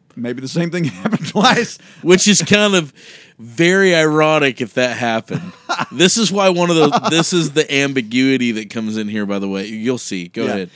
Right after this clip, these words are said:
Speaker 1: Okay, so James, uh, uh, this is straight out of the Book of Martyrs. James, the brother of our Lord, uh, we read the following.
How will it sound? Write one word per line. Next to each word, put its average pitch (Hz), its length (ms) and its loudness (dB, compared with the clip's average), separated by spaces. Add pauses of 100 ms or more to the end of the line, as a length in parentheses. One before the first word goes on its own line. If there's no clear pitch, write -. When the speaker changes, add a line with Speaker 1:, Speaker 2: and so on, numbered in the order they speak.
(200)
Speaker 1:
Okay, 185 160 -2
so 160 160 -6
James, 160 680 -6 (340)
uh, - 40 -14
uh, 123 400 -8 (160)
this 120 240 -12
is 117 120 -12
straight 135 240 -8
out 135 120 -4
of 127 60 -8
the 123 60 -12
Book 117 140 -12
of 117 60 -14
Martyrs. 104 300 -12 (180)
James, 175 340 -6
the 156 60 -10
brother 139 280 -6
of 117 80 -8
our 113 160 -8
Lord, 120 500 -8 (400)
uh, 120 220 -4
we 143 180 -8
read 160 240 -8
the 127 80 -12
following. 117 720 -10